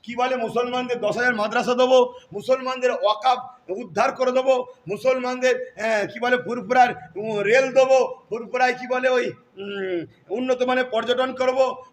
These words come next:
মুসলমানদের, আহ, কি বলে, আহ, বেকারত্ব দূর করে দেবো, প্রতিটা বাড়ি বাড়ি চাকরি দেবো, মাদ্রাসা আলিয়া ইউনিভার্সিটি করে দেবো,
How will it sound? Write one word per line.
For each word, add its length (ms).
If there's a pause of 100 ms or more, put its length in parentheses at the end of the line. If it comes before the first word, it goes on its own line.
মুসলমানদের, 680 (260)
আহ, 580
কি 80
বলে, 380 (280)
আহ, 120
বেকারত্ব 720
দূর 260
করে 180
দেবো, 320 (220)
প্রতিটা 360
বাড়ি 240
বাড়ি 200
চাকরি 400
দেবো, 400 (140)
মাদ্রাসা 460
আলিয়া 340
ইউনিভার্সিটি 540
করে 220
দেবো, 440